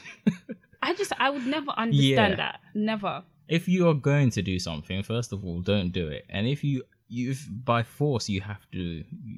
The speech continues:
Speaker 1: you can't control yourself, don't do something that can land you in jail for
Speaker 2: In the middle of the day.
Speaker 1: No, it's not even in the middle of the day. 'Cause he, if she scratched his, like, his paint in the middle of the day, I don't think she'll be facing,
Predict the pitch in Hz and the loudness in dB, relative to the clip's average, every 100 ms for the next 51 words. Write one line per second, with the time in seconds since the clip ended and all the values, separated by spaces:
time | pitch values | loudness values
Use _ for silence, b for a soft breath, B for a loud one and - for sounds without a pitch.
0 | - - 95 - 107 - 101 95 107 101 | -14 -12 -8 -2 -2 -2 -6 -6 -2 -4
1 | 85 82 87 85 - 131 135 120 107 101 | -4 -8 -10 -12 -6 -4 -2 -2 -2 -6
2 | 90 90 82 - 87 87 87 85 85 85 | -6 -8 -8 -8 -6 -6 -6 -8 -8 -8
3 | 85 85 82 82 _ - 82 - 277 277 | -8 -10 -12 -14 _ -14 -10 -2 2 2
4 | 285 277 311 294 285 269 - 220 180 240 | 4 2 2 2 0 0 -4 -8 2 4
5 | 247 247 208 190 127 147 156 147 135 156 | 6 4 4 2 2 2 4 2 2 2
6 | 143 135 123 117 113 110 107 98 90 95 | 4 4 4 6 4 4 2 0 0 0
7 | 90 80 110 135 117 143 156 - 143 - | -2 -6 -2 0 2 2 0 0 -2 -2
8 | 147 - - 117 - 107 95 _ - 87 | -6 -4 -2 -2 -2 -8 -8 _ -8 -6
9 | 80 - - - - - 90 87 - 98 | -6 -8 -20 -20 -18 -10 -10 -8 -4 -2
10 | 67 - 92 92 90 87 87 85 85 90 | -4 -6 -6 -4 -4 -4 -6 -6 -4 -4
11 | 87 101 _ _ _ _ _ _ _ _ | -4 -8 _ _ _ _ _ _ _ _
12 | - 107 110 107 107 - 92 90 92 90 | 0 2 2 2 0 -2 -4 -4 -4 -4
13 | 90 | -6